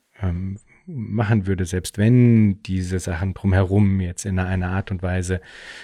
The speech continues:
ähm, also die organisatorischen Sachen und so automatisiert werden könnten, dass es wirklich Zeit gibt, ähm, zur Genüge für dieses affektive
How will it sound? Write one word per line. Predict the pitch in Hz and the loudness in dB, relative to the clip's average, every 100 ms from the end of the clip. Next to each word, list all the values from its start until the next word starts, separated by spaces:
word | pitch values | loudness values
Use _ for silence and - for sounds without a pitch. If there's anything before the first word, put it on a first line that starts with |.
| - _ - | -20 _ -4
ähm, | 95 | -2
also | 85 | -2
die | 87 | -2
organisatorischen | 90 87 85 87 113 117 107 | 0 0 0 4 6 8 6
Sachen | 92 87 95 | 2 -2 -4
und | 87 | -4
so | 98 | -2
automatisiert | 92 95 95 - 90 95 | -2 -2 -2 -2 -4 -4
werden | 90 82 82 | -4 -6 -2
könnten, | 98 - 98 | -2 -2 -4
dass | 90 82 | -4 -6
es | 98 - - | -8 -8 -8
wirklich | - 92 95 - | -6 -4 -4 -6
Zeit | - 98 113 - | 0 2 2 0
gibt, | 104 - - - 139 | -6 -6 -8 -6 -2
ähm, | 95 92 | 0 -2
zur | - 98 | -2 2
Genüge | 98 104 98 95 | 6 6 4 0
für | - | -4
dieses | 87 87 87 - | -8 -10 -10 -12
affektive | 90 - 95 - 98 92 92 | -10 -10 -10 -6 -4 -2 -2